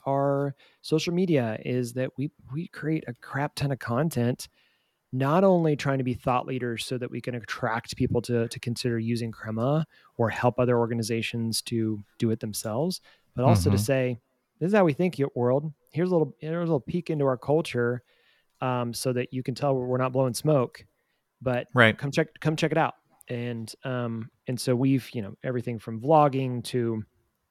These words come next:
Speaker 1: interviews to, um, you know, videos showing off our, our kinda cultural fun things that we do, but also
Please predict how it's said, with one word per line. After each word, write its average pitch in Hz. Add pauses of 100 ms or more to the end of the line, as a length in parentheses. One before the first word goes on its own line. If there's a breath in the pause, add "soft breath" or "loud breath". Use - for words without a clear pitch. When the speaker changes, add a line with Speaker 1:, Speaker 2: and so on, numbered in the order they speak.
(340)
Speaker 1:
interviews 139
to, 120 (500 soft breath)
um, 110 (1000)
you 135
know, 117
videos 135
showing 127
off 120
our, 113 (420)
our 117
kinda 120
cultural 143
fun 135
things 127
that 123
we 117
do, 110 (440 soft breath)
but 135
also 123